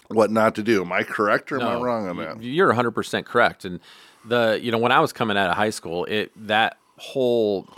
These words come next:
Speaker 2: feeling was out there that if you don't go to college, you're gonna be, be a failure. That was essentially, you know, the message that was being sent out.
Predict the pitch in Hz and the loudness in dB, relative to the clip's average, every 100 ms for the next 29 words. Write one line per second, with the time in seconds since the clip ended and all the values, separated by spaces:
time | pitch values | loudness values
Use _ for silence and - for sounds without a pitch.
0 | - - _ - 127 127 110 98 90 98 | -20 -20 _ -10 -4 -2 -2 -2 2 0
1 | 101 104 92 92 - 98 139 113 120 90 | 0 -6 -6 -8 -8 -4 4 6 4 2
2 | 107 90 - 90 90 101 113 - _ _ | 0 -2 -2 -4 -2 -2 -4 -10 _ _
3 | - 98 101 95 87 87 - 101 92 - | -10 -4 -2 -2 -2 -4 -4 -4 -4 -2
4 | 90 78 - - _ _ - 113 131 98 | -6 -6 -12 -18 _ _ 0 2 2 0
5 | 92 110 104 - 98 95 92 82 85 - | -2 0 0 -2 -4 -4 -4 -8 -18 -20
6 | - 101 98 95 98 104 104 - 87 85 | -16 -8 -4 -2 -2 0 0 0 -8 -6
7 | 98 95 87 98 95 90 90 90 76 _ | -6 -6 -6 -6 -4 -4 -6 -8 -12 _
8 | _ - - 110 98 82 - | _ -12 -4 -2 0 -4 -6